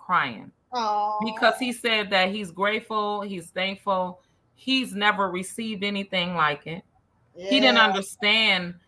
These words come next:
Speaker 1: He's not, he's not taking it as a big deal. And
Speaker 2: Right.
Speaker 1: so I look at it as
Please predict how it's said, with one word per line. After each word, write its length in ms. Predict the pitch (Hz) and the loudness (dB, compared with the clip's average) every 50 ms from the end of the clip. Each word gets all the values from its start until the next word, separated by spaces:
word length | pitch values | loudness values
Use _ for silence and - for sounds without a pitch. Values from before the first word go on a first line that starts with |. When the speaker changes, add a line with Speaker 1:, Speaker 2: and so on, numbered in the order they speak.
| _ _ _ | _ _ _
Speaker 1:
He's 220 | _ 262 269 233 220 | _ -2 -2 0 2
not, 280 | 233 233 220 214 - | 4 4 4 4 4
he's 240 | - 247 311 339 339 | 2 0 0 0 0
not 280 | 330 311 - 233 - - | 2 2 2 2 2 -2
taking 360 | - 247 214 - 208 196 185 | -4 -6 -4 -4 -4 -6 -4
it 100 | 170 165 | -4 -4
as 200 | 160 165 151 151 | -4 -4 -4 -4
a 180 | 139 113 104 - _ | -6 -6 -6 -8 _
big 320 | 160 165 165 151 139 127 | -6 -4 -4 -6 -8 -10
deal. 420 | 143 151 147 131 98 - - - _ _ _ _ _ _ 190 | -10 -6 -6 -6 -6 -8 -12 -16 _ _ _ _ _ _ 0
And 100 | 190 208 | 6 8
Speaker 2:
Right. 240 | 220 220 214 190 | 8 10 10 8
Speaker 1:
so 320 | 175 190 208 196 190 185 - - - - _ _ _ _ _ | 8 6 6 4 2 2 -2 -6 -14 -20 _ _ _ _ _
I 220 | - 202 233 349 370 | 4 6 6 6 6
look 260 | 311 196 165 170 - | 4 0 0 0 0
at 160 | 156 147 147 | -2 0 0
it 140 | 143 143 139 | -2 -2 -2
as 400 | 139 139 135 135 135 139 - | -2 -4 -4 -4 -6 -8 -12